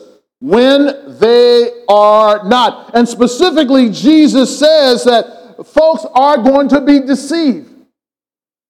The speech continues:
That literally, they're gonna think that that person, that man, or that woman is actually Jesus.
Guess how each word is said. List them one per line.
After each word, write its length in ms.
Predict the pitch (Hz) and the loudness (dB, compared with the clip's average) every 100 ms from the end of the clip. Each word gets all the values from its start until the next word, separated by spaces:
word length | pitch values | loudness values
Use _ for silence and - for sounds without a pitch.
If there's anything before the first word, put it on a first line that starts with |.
| - | -2
That 200 | 240 254 | -2 0
literally, 580 | 233 330 381 285 226 233 | 0 2 2 2 2 0
they're 280 | 190 330 302 | 0 0 0
gonna 220 | 285 262 | 0 0
think 420 | - 302 320 269 | -2 -2 -2 -2
that 440 | 262 254 254 - 214 | 0 0 -4 -6 -4
that 520 | 202 302 302 - - | -2 -2 -4 -6 -2
person, 440 | 294 294 262 247 | -2 0 0 2
that 260 | 285 294 247 | 2 0 0
man, 320 | 247 302 285 | 0 2 2
or 60 | 254 | 2
that 220 | 277 294 | 2 0
woman 340 | 254 302 294 262 | 0 2 2 0
is 480 | 269 302 269 262 | 0 2 2 0
actually 500 | 247 247 240 - 277 | -2 -2 -2 -2 -2
Jesus. 460 | 214 285 254 143 | 0 -2 -2 -8